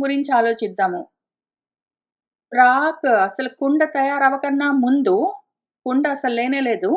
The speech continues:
అది ఎక్కడుంది అంటే నీ భావనలో ఉంది కదా ప్రత్యక్షంగా. మళ్ళీ ఆ కుండ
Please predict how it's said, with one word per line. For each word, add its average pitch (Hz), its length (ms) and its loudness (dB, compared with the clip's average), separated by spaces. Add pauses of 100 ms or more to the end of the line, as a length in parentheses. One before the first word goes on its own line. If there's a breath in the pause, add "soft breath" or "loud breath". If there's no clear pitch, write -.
(880)
అది 254 160 2
ఎక్కడుంది 349 680 0
అంటే 320 220 2
నీ 320 240 0
భావనలో 330 600 4
ఉంది 330 260 0
కదా 330 180 2
ప్రత్యక్షంగా. 302 840 0
మళ్ళీ 262 360 0 (1700)
ఆ 220 60 -2
కుండ 269 320 0